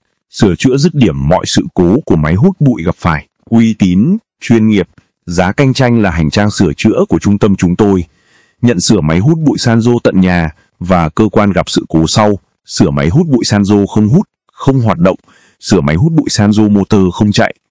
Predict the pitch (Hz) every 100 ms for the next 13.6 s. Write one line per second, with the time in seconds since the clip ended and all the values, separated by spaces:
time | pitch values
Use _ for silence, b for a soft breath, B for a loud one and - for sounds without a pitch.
0 | _ - 117 71 73 82 131 156 - -
1 | 107 98 90 80 147 - 107 107 170 -
2 | _ _ - 90 104 147 _ _ _ _
3 | - - 87 71 80 82 107 151 147 -
4 | 104 95 92 92 80 65 85 67 - 107
5 | 92 - _ _ _ - 104 80 78 87
6 | 156 175 - - 104 92 90 85 - 107
7 | 82 90 - b b b b - 104 80
8 | 85 120 156 151 - 101 92 98 92 117
9 | - - 82 85 76 - - _ 85 80
10 | 80 78 85 76 82 95 78 _ _ _
11 | _ _ - 87 69 69 90 143 143 -
12 | - 101 92 98 87 78 85 95 - 76
13 | 71 - 98 - 113